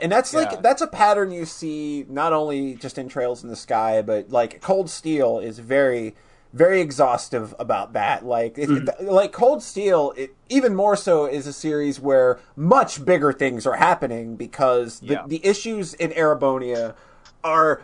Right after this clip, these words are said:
Speaker 1: much more widespread, and they are much more connected to just the very core foundation of what Erebonia stands for.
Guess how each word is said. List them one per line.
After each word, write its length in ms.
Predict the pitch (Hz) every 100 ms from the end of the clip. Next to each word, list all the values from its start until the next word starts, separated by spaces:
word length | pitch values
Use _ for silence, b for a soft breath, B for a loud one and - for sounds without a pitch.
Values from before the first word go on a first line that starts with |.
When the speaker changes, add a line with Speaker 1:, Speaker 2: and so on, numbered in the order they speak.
| -
Speaker 1:
much 480 | 143 160 185 180 180
more 300 | 165 160 147
widespread, 840 | 139 135 135 - - 160 139 110
and 140 | 120 120
they 180 | 131
are 260 | 123 120 117
much 340 | 147 175 175 160
more 220 | 165 147
connected 640 | - 135 135 - 139 127
to 320 | - 139 127 117
just 260 | 139 -
the 80 | 135
very 380 | 104 120 143 135
core 640 | - - 147 147 127 117 -
foundation 720 | 127 123 117 143 139 147 127
of 200 | - 117
what 280 | 117 131 -
Erebonia 560 | 127 117 110 123 110 104
stands 460 | - 151 196 165
for. 440 | - 110 95 87